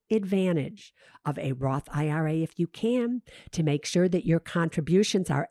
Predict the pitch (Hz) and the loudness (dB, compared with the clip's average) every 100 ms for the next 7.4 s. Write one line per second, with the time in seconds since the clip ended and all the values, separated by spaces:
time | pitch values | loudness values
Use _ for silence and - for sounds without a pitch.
0 | - - 233 - - 254 220 277 202 170 | -2 2 2 0 0 2 2 2 0 2
1 | 175 175 175 170 175 - 165 151 135 131 | 2 2 2 0 -2 -2 0 0 0 0
2 | 151 175 220 - _ _ 190 196 175 196 | 2 2 0 -6 _ _ -2 0 0 2
3 | 196 196 - 196 196 202 - _ - 185 | 2 0 0 0 2 0 -4 _ -4 -2
4 | - 165 170 185 135 - 170 165 180 240 | 0 -2 -2 -4 -6 -2 0 2 2 2
5 | 330 - - _ _ - _ _ _ 185 | 0 -6 -20 _ _ -20 _ _ _ 0
6 | 202 196 - _ _ - 220 202 180 202 | 2 2 -2 _ _ -2 0 0 0 2
7 | 190 180 147 139 | 4 4 2 0